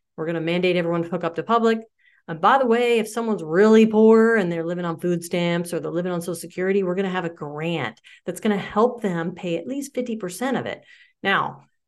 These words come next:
the total hookup for you to convert from septic to public in a particular area depends on the tap fee. In Fauquier County, it's thirty, thirty-one thousand five hundred dollars. Insane. Actually, I looked at every single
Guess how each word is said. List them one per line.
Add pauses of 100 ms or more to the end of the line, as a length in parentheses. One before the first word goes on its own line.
(100)
the
total
hookup (220)
for
you
to
convert (180)
from
septic (180)
to
public
in
a
particular
area
depends
on
the
tap
fee. (380)
In
Fauquier
County,
it's
thirty, (340)
thirty-one
thousand
five
hundred
dollars. (120)
Insane. (220)
Actually,
I
looked
at
every
single